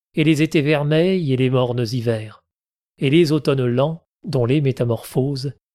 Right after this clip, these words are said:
sèment tant de splendeur sur tes larges couverts. Mais plus heureux que nous, tes hôtes séculaires, sentent leur force croître aux nouvelles saisons,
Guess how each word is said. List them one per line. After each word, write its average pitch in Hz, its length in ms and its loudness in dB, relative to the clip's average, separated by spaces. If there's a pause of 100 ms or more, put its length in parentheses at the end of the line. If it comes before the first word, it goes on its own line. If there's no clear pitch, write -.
(100)
sèment 185 360 0
tant 180 160 2
de 175 100 0
splendeur 131 840 0
sur - 240 -16
tes 127 140 -2
larges 113 300 -2
couverts. 101 580 -6 (1300)
Mais 151 200 2
plus 151 280 -4
heureux 165 220 4
que 170 120 0
nous, 180 360 -2 (100)
tes 127 240 2
hôtes 156 260 0
séculaires, 143 720 0 (340)
sentent 196 300 -2
leur 196 260 2
force - 340 -2
croître 156 560 -4 (160)
aux 160 140 -6
nouvelles 143 400 -2
saisons, 107 440 -4